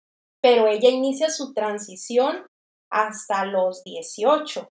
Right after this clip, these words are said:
Entonces fue un periodo de tres años de terapias, de,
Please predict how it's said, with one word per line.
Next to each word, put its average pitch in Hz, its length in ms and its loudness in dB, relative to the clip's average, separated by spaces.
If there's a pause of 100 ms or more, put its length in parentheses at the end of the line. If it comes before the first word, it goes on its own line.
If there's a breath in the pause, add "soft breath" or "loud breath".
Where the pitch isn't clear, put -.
(720)
Entonces 208 340 -8
fue 247 160 4
un 254 220 2
periodo 262 420 6
de 220 240 0
tres 262 340 0
años 285 580 -2 (360)
de 202 460 -2
terapias, 254 920 4
de, 202 520 -4